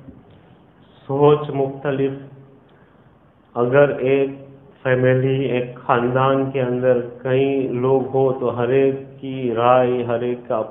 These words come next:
opinion अपना मुख्तलिफ और different होता है।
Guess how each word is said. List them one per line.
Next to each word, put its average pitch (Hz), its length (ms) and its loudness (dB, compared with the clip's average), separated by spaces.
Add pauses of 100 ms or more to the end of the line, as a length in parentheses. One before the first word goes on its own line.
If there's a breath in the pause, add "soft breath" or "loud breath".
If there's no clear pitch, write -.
(140)
opinion 135 640 -2
अपना 123 340 -6 (1000)
मुख्तलिफ 127 640 -4
और 107 140 -2
different 117 420 -6
होता 110 240 -6
है। 90 120 -10